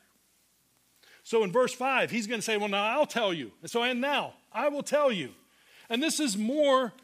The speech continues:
than just, "Oh, let me inform you on this." He's saying, "No, I, I'm going to, uh, make you understand here." So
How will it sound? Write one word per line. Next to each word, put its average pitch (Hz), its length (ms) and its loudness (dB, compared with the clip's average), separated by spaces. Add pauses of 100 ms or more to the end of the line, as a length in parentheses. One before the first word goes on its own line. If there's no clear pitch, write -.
(200)
than 220 180 -2
just, 240 320 -2
"Oh, 240 340 0
let 233 180 -4
me 226 140 0
inform 262 480 0
you 185 200 0
on 160 160 -4
this." 170 360 -4 (2250)
He's 208 140 -4
saying, 233 340 -2 (480)
"No, 254 320 0
I, 214 260 -4 (140)
I'm 254 180 -2
going 254 340 0
to, 233 280 0
uh, 214 160 2 (420)
make 220 280 -4
you 226 160 -2
understand 170 800 -8 (680)
here." 113 240 -20 (3000)
So 202 440 -2